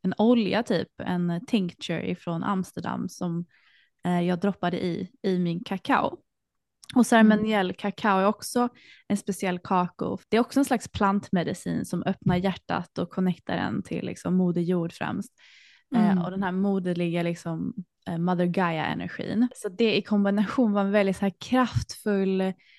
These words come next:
Speaker 1: eh, sensuell feminin energi som jag kände. Och
Speaker 2: Mm.
Speaker 1: under typ en veckas tid så såg jag att Nefertiti precis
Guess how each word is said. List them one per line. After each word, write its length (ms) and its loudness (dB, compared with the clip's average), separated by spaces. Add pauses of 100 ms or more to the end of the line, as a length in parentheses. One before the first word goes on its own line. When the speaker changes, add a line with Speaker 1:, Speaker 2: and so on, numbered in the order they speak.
(280)
Speaker 1:
eh, 180 0
sensuell 540 0
feminin 600 0
energi 580 -2
som 180 -6
jag 140 -4
kände. 420 -6 (720)
Och 100 6
Speaker 2:
Mm. 460 0
Speaker 1:
under 360 6
typ 240 4 (180)
en 140 2
veckas 460 -2
tid 480 0
så 180 0
såg 420 4
jag 380 0
att 140 -6
Nefertiti 960 0 (140)
precis 360 -4